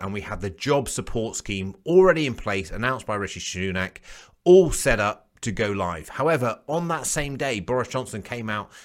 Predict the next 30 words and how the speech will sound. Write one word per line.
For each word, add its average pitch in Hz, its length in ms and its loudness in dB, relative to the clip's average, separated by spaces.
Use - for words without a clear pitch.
and 98 80 -6
announced 104 460 -4
a 101 140 -6
further 117 420 0
four-week 120 840 0
lockdown 95 600 -2
in 90 180 -4
England. 82 440 -6
So 90 180 -2
by 87 200 -2
the - 60 -16
time 104 160 -6
you're 104 120 -2
listening 123 320 -4
to 110 80 -12
this, 113 240 -4
you 113 220 0
will 113 120 0
be 104 200 -2
in 104 320 -6
the 92 120 0
midst 95 380 -4
of 90 220 -4
that 85 200 -6
additional 87 360 -8
four-week 87 340 -12
lockdown. 76 380 -12
Um, 135 220 0
he - 280 6
then, 165 400 -2